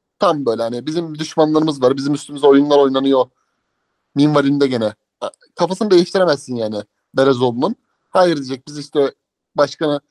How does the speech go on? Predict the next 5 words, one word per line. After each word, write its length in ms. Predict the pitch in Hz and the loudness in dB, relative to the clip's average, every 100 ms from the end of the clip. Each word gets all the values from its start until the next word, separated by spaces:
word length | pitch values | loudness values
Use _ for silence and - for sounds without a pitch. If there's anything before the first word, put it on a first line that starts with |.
| _ - | _ -4
hakem, 440 | 151 151 160 139 | -2 0 0 2
başkan 300 | 147 - 156 | 0 0 -2
hakemi 320 | 147 160 156 | -2 -2 0
dövdü. 340 | 143 127 165 190 _ _ _ _ - | 0 0 -2 -4 _ _ _ _ -8
Bizi 300 | 143 156 | 0 2